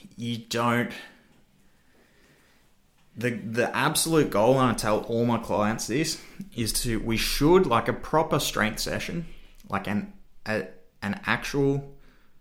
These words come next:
strength session, we should walk out of the gym feeling better than when we walked in. Like,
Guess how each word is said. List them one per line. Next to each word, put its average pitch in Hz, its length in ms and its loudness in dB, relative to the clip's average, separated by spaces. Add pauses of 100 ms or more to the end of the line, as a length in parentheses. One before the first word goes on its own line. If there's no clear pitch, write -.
(100)
strength 98 360 2
session, 95 540 4
we 107 140 -4
should 127 400 0
walk 120 460 2 (140)
out 110 220 2
of 117 80 0
the 120 60 0
gym 95 480 0
feeling 98 400 -2
better 92 240 -4
than 92 160 -4
when 90 140 -6
we 87 80 -6
walked 90 340 -8
in. 85 160 -10 (720)
Like, 95 320 2